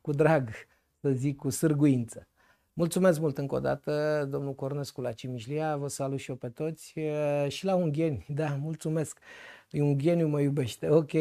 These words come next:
e, sentimentul e reciproc, vă mulțumesc din suflet pentru toate mesajele pe care mi le dați,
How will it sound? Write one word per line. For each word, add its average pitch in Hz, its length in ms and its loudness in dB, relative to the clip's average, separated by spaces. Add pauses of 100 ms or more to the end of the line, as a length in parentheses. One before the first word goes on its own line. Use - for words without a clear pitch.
(260)
e, 151 380 4
sentimentul 170 600 0
e 156 40 2
reciproc, 151 560 -4
vă 147 120 -6
mulțumesc 135 420 -6
din 127 120 -8
suflet 123 380 -10
pentru 131 240 -12
toate 160 240 -6
mesajele 131 520 -6
pe 113 160 -10
care 120 140 -8
mi 127 100 -8
le 131 100 -4
dați, 127 280 -8